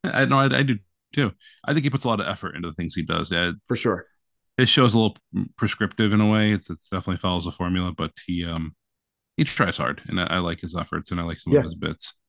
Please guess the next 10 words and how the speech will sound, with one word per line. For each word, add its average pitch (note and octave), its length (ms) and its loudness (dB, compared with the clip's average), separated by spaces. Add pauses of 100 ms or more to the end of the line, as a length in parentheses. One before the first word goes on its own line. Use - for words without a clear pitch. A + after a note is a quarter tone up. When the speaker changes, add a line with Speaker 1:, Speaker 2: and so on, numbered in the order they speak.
(100)
Speaker 1:
I A#2 100 0
Speaker 2:
And A#2 100 4
Speaker 1:
agree. B2 120 10
Speaker 2:
him C3+ 100 10
and A2+ 80 8
Justin G#2+ 300 4
Timberlake G2 400 4
together E2+ 440 -2
is - 160 -6
just - 260 -4